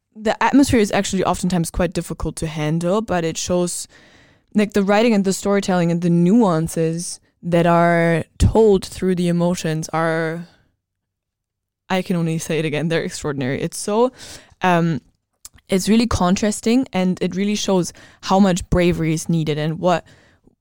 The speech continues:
what it feels like maybe to, to not identify with something that everyone around you, your entire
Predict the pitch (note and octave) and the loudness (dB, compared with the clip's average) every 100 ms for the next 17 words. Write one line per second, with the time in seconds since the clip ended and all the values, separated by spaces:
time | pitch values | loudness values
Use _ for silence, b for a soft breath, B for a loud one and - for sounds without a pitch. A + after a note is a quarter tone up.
0 | - F3 G3 F#3+ - - - - G#3+ G#3+ | -16 -2 2 2 0 -8 -16 -2 2 2
1 | G3+ - E3+ E3 E3+ E3+ D#3+ E3 - E3+ | 2 0 0 0 2 2 0 -4 -2 0
2 | E3 D#3+ D#3 b b b b _ _ _ | 2 2 0 b b b b _ _ _
3 | _ _ _ - - F#3+ F#3 F#3 F#3+ - | _ _ _ -8 0 4 4 4 2 0
4 | F3 F#3 F3+ F3 - E3 D#3 D#3+ - E3 | 0 2 0 -2 -4 -2 0 -2 -4 -6
5 | E3 D#3+ E3 - - G3+ F3+ G3 E3+ D#3+ | -6 -4 -4 -6 -2 0 2 2 2 0
6 | D3+ - - E3+ D#3+ D3+ D3 C#3+ D3+ E3 | -2 -8 -2 0 0 -2 -2 -4 0 2
7 | E3+ F3 - F3 F3 E3+ E3 | 0 -2 -2 0 2 0 -4